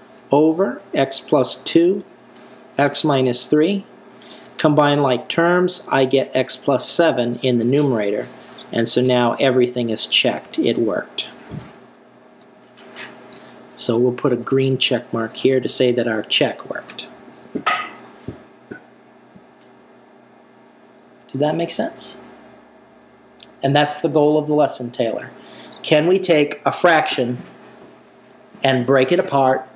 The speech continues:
into the sum of simpler fractions. Now I'm gonna use the word sum, okay?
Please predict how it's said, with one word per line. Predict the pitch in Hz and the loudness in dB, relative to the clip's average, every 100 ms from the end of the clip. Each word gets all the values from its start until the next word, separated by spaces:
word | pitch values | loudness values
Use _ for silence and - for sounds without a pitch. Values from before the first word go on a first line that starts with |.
| - | -6
into | 131 - | -4 -2
the | 127 | 0
sum | - - 196 170 135 139 127 | 2 2 4 2 0 -4 -4
of | 120 | 0
simpler | - 160 123 127 | 0 0 0 -2
fractions. | 123 123 - - - - - - - - - - - - - - | -2 -2 -4 -8 -8 -6 -6 -10 -20 -20 -20 -20 -20 -20 -8 0
Now | 135 143 | 2 4
I'm | 160 | 4
gonna | 185 180 | 2 4
use | 170 160 143 | 2 2 0
the | 156 | 2
word | 160 147 - | 2 2 2
sum, | - - 185 123 - - - - - | 2 4 2 0 -6 -16 -20 -20 -10
okay? | 139 143 135 170 | 0 2 2 0